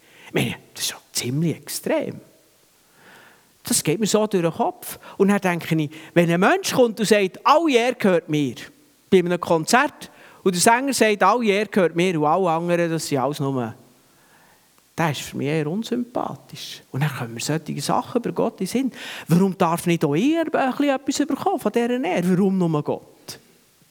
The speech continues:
Und wisst ihr, ich weiss, dass die Gedanken falsch sind. Ich habe mir das gedanklich, das habe ich gelöst, die Frage.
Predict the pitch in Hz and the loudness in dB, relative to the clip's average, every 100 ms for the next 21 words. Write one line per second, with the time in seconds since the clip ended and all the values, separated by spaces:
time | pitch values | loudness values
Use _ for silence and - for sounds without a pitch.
0 | _ _ _ _ _ _ _ - - - | _ _ _ _ _ _ _ -20 -20 -20
1 | - - - 202 277 302 359 - - - | -20 -20 -8 0 2 2 -2 -4 -16 -4
2 | 294 302 180 202 339 - 330 - 285 269 | 2 2 2 0 0 0 -2 -2 0 0
3 | 269 262 262 - 233 247 240 262 - - | 0 0 -2 -4 0 0 0 -4 -6 -2
4 | 311 - - - _ - 311 254 156 185 | 0 -2 -8 -20 _ 0 2 2 0 0
5 | 247 240 - 220 196 214 302 294 240 196 | 0 0 0 0 2 2 2 0 0 0
6 | - 233 202 175 269 226 - - _ _ | 0 0 2 2 0 -2 -10 -20 _ _
7 | _ _ - 165 269 339 - - - - | _ _ 2 4 4 0 -4 -8 -12 -2
8 | 262 294 - - 139 - | 0 0 -2 -2 -6 -14